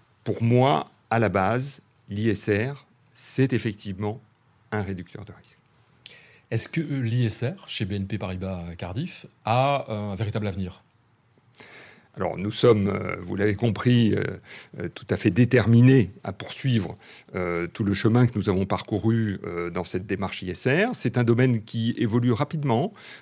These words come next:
Speaker 1: euh, tout simplement parce que, d'abord, l'intérêt, euh,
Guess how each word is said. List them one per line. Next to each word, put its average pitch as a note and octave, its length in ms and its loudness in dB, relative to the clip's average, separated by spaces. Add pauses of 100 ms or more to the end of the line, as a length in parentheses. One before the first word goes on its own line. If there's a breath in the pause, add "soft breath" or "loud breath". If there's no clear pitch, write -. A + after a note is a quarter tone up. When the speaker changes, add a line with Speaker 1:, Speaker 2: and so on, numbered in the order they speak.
(120)
Speaker 1:
euh, G2 220 2
tout G#2+ 160 -8
simplement G#2+ 380 0
parce - 220 -4
que, A2+ 100 0
d'abord, G#2 420 4 (260 loud breath)
l'intérêt, A#2 800 6
euh, F2+ 160 -6